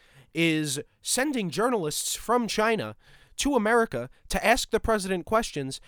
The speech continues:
and try and get him in a gotcha moment. If that doesn't sound like propaganda to me, I don't know what it is. And you're saying, "Joe, how do you know Hong Kong Phoenix is owned by the Chinese Communist Party?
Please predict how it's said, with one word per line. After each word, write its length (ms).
and 140
try 260
and 160
get 140
him 180
in 60
a 60
gotcha 460
moment. 380
If 140
that 220
doesn't 280
sound 480
like 240
propaganda 600
to 160
me, 260
I 140
don't 200
know 140
what 200
it 80
is. 280
And 160
you're 100
saying, 320
"Joe, 400
how 180
do 60
you 180
know 340
Hong 200
Kong 240
Phoenix 420
is 120
owned 240
by 160
the 180
Chinese 460
Communist 500
Party? 400